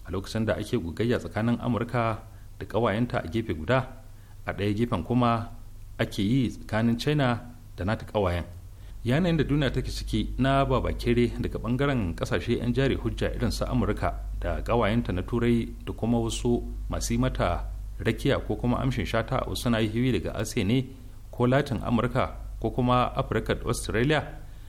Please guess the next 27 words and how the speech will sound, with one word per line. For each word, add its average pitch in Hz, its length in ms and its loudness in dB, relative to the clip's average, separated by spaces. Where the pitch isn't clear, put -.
yana 170 200 2
daga 101 140 0
cikin 139 340 -2
abin 160 360 2
da 147 80 4
ya 117 160 4
ƙara 127 340 0
ƙarfafa 110 580 -2
ƙasashe 123 460 0
da 98 60 0
dama 120 640 2
karkata - 440 0
zuwa 113 300 4
ga 85 220 2
ƙawance 85 440 -2
na 127 100 4
brics - 420 0
da - 100 -6
tsarin 101 340 0
ta 110 320 2
na 120 80 2
cinikayya 120 600 2
da 85 120 -2
hada-hadar 95 480 0
kuɗaɗe 92 500 0
a - 40 -2
duniya 90 380 0